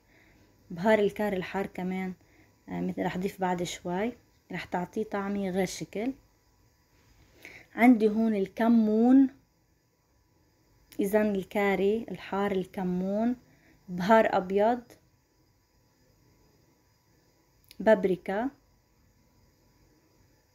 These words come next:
بابريكا الحلوة بتعطينا لون، الكزبرة اليابسة،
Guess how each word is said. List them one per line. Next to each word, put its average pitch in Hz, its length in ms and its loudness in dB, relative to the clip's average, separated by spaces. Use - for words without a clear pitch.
بابريكا 190 440 0
الحلوة 196 560 -2
بتعطينا 180 480 -6
لون، 214 360 -2
الكزبرة 190 720 2
اليابسة، 196 760 -4